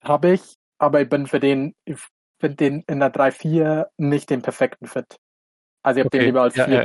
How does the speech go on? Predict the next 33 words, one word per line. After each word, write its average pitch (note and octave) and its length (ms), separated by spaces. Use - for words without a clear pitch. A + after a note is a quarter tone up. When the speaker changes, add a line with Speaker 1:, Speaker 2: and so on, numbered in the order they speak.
Speaker 1:
drei C#3 340
Outside C#3+ 340
Linebacker, C#3 320
Speaker 2:
Stimmt, C#3+ 220
Speaker 1:
weil C3 140
als C3 140
Speaker 2:
ja. A#2 100
Speaker 1:
drei A2+ 60
vier, C#3+ 220
als C#3 200
Inside F3+ 340
Linebacker C#3+ 460
musst C3+ 220
du D3 40
da, C3 160
bekommst D#3 380
du D#3 40
einfach C3+ 260
oft D#3 280
mal C#3 100
einen B2+ 140
Guard C3 320
ungeblockt C3+ 600
ins D3 240
Gesicht, C3 400
weil B2 140
du A#2+ 300
halt B2 280
die A#2+ 60
beide C3 300
Guards B2+ 260
uncovered C3+ 480
sind. C3+ 300